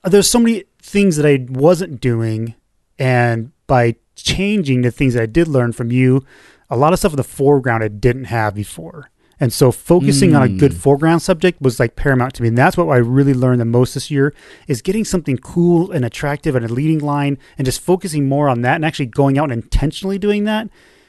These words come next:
Speaker 1: has made my landscape photography so much better.
Speaker 2: And before we end this, here's his comments about what went well in twenty eighteen, what he loved, and then he and I both wax poetic. What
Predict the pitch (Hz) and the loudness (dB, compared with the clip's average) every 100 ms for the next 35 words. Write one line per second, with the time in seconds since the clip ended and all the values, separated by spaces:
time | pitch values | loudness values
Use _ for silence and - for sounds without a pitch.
0 | - 160 135 147 151 139 127 127 135 135 | -2 0 2 2 2 2 2 0 0 -4
1 | 120 131 120 120 120 127 - - - - | -2 -2 -2 -4 -4 -6 -8 -10 -8 0
2 | 139 131 123 117 - 110 101 95 92 95 | 2 4 2 0 -4 -8 -8 -6 -8 -8
3 | 120 139 143 151 143 139 135 135 139 - | -4 -4 -2 -2 0 0 -2 -2 -2 -4
4 | - - _ 147 151 139 123 107 _ _ | -10 -20 _ -2 -2 -2 -4 -8 _ _
5 | - 151 151 147 131 107 120 117 117 92 | -6 -4 -2 -4 -4 -4 -2 -2 -4 -6
6 | 127 - 170 170 120 127 127 123 110 104 | -6 -4 -4 -6 -4 -2 -2 -2 -4 -6
7 | 113 113 110 110 104 - 110 107 104 98 | -4 -4 -4 -4 -6 -6 -4 -2 -4 -4
8 | 120 147 135 110 110 110 110 - - - | -4 -2 -2 -2 -2 -2 -8 -20 -20 -18
9 | - 113 120 151 156 110 165 165 139 127 | -6 -2 0 0 0 -2 -2 -2 0 -2
10 | 107 113 110 92 104 104 - 107 87 85 | -2 -2 -4 -4 -6 -6 -6 -4 -4 -6
11 | 85 - 92 131 202 - | -10 -12 -4 -2 -2 -10